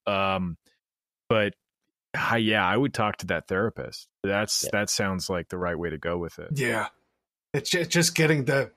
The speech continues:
Speaker 3: the professional help in there. 'Cause when it gets to this point, like, it, it really is that serious. That's, that's your best move. Uh, I wish you the best of luck with this, though. That's fucking
Speaker 1: Yeah.
Speaker 3: brutal.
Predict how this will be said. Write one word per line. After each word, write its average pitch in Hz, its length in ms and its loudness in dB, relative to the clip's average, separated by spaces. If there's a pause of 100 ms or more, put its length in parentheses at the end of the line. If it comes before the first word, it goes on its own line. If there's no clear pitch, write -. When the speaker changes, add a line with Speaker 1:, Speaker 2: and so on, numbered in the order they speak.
(140)
Speaker 3:
the 135 120 -2
professional 135 760 0
help 143 280 -2
in 117 120 -8
there. 110 320 -6 (300)
'Cause 127 180 -4
when 147 100 2
it 135 80 -2
gets 170 220 4
to 151 100 0
this 127 200 -2
point, 120 340 -4
like, 113 180 -6
it, 127 140 -6
it 143 160 0
really 135 240 2
is 117 180 -2
that 120 220 -4
serious. 120 500 0
That's, 123 240 -2
that's 127 260 -2
your 120 100 -4
best 120 340 -4
move. 123 320 -6 (600)
Uh, 123 300 -2 (300)
I 170 80 6
wish 175 260 6
you 160 80 4
the 131 80 2
best 151 300 2
of 127 60 -2
luck 143 220 0
with 131 140 -2
this, 123 220 0
though. 139 400 0
That's 147 300 2
fucking 170 500 2
Speaker 1:
Yeah. 95 80 2
Speaker 3:
brutal. 143 360 2